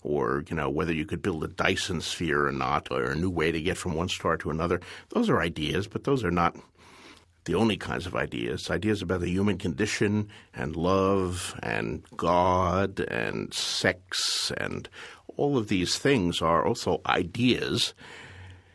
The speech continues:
But the truth is, fiction is not a good, is not a good vehicle for presenting abstract ideas. I mean, nonfiction, journalism, my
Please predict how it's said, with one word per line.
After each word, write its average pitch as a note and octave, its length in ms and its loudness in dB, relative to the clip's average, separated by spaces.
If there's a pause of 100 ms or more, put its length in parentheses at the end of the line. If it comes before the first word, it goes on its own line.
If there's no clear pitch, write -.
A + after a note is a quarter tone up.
(340)
But - 140 -2
the C3+ 80 0
truth - 360 -2
is, G#2+ 420 4 (640)
fiction - 440 2
is A#2+ 160 4
not G3 180 6
a G#3+ 60 4
good, D3 380 2 (120)
is G#2 220 -2
not C4+ 180 0
a C#4+ 60 2
good G3+ 200 -2
vehicle C#4+ 360 2
for F2 180 -6
presenting A#2 500 0
abstract - 460 -6
ideas. - 460 -6 (960)
I - 20 -2
mean, G#2+ 180 2
nonfiction, B2 760 4 (140)
journalism, F#2+ 720 4
my E2+ 260 -2